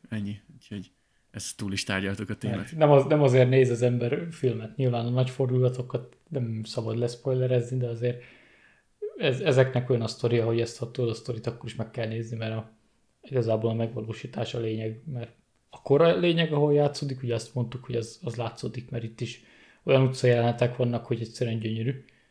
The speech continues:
Speaker 2: Tehát az a, az idilli amerikai negyvenes évek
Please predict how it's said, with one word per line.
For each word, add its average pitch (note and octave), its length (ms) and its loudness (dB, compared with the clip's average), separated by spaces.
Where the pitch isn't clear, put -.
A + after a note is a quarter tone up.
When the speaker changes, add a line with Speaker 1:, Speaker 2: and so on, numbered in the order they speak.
Speaker 2:
Tehát - 300 -12
az B2+ 120 -4
a, B2 300 -4
az - 200 -16
idilli C3 400 6
amerikai A2+ 720 -2
negyvenes A2+ 520 -6
évek A2+ 520 -10